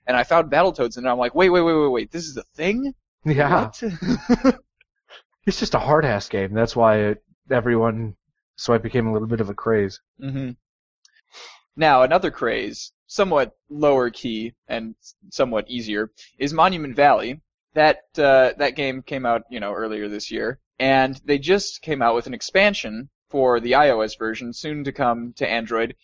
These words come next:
Speaker 1: It's almost, almost doubles the size of the game, uh, 'cause it's another eight levels,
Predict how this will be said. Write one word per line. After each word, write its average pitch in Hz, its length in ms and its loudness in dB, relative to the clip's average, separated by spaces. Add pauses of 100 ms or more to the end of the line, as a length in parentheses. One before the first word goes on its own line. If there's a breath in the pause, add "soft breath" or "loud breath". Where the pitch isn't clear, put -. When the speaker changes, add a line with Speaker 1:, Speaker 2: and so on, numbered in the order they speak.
(100)
Speaker 1:
It's - 400 -2 (180)
almost, 180 720 -2 (180)
almost 147 320 -2
doubles 156 340 2
the 147 120 -6
size 117 340 2
of 113 120 -16
the 117 60 -8
game, 107 460 -4 (220)
uh, 110 240 4
'cause 117 200 -10
it's 110 140 -16
another 120 420 -2 (120)
eight 127 180 -2
levels, 117 640 -4